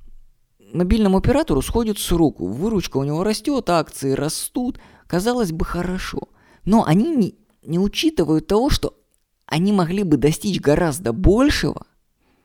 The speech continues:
если бы они не обманывали клиентов. Если бы они были клиентоориентированы, они бы достигли гораздо высоких результатов. А так,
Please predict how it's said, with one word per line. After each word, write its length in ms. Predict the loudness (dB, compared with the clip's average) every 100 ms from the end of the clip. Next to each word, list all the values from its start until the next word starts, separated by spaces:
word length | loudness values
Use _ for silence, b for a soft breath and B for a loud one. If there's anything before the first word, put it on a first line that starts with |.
| b b b
если 520 | -8 2 2 2 -2
бы 320 | -2 2 2 0 b b
они 200 | -2 2
не 120 | 2
обманывали 560 | 2 2 2 2 -2 -4
клиентов. 480 | -2 -2 -2 -6 -14 b b
Если 120 | -4
бы 100 | 0
они 140 | 2 2
были 200 | 0 -2
клиентоориентированы, 1080 | 0 0 0 0 0 0 2 2 2 0 -2
они 180 | 0 0
бы 140 | 2
достигли 440 | 0 -2 -4 -2
гораздо 640 | 0 0 0 -2 -4 -6 -8 b b b b _ _ _ -14
высоких 380 | -8 -6 -4 -4
результатов. 520 | -4 -4 -6 -8 -8
А 80 | -4
так, 260 | -2 -2